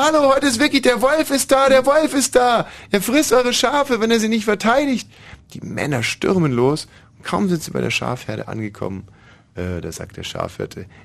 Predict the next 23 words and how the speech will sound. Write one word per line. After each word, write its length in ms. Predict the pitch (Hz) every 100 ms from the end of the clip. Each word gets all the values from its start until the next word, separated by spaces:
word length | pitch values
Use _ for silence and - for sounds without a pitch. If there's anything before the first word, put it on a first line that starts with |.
| -
<laughs> 140 | - - - 120 - 104 - - -
„Hättest 320 | 117 - -
nicht 200 | 123 -
geschaut, 320 | - 98 95
dann 180 | 101 101
wärst 300 | 127 127 -
kein 200 | 123 113
Depp.“ 300 | 95 95 - _ _ _ _ _
So, 220 | - 80 - _ _
dann 140 | - 82
sagen 260 | 82 78
die: 120 | -
„So, 260 | - - - - _
Hirte, 320 | - 92 90
jetzt 360 | 90 110 - -
reicht's 340 | 90 107 -
aber 260 | - 85 76
wirklich. 440 | 87 80 78 - - - _
Das 160 | 92
ist 180 | 92 113
doch 120 | 107
kein 160 | - 85
Spaß. 500 | - - 139 117 -